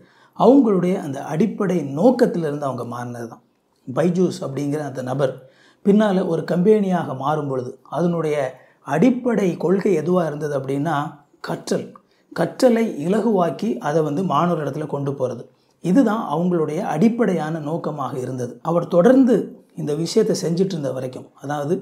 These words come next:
மாணவர்களுக்கு கல்வியை கற்றுக் கொடுத்து கொண்டிருந்த வரைக்கும் அவங்களுக்கு எந்த ஒரு பிரச்சனையும் இல்லை.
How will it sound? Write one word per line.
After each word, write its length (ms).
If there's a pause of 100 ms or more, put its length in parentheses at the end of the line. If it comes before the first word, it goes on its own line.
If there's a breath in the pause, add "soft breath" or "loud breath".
(500 soft breath)
மாணவர்களுக்கு 760 (300)
கல்வியை 460
கற்றுக் 320
கொடுத்து 220
கொண்டிருந்த 380
வரைக்கும் 360
அவங்களுக்கு 360
எந்த 140
ஒரு 160
பிரச்சனையும் 520
இல்லை. 160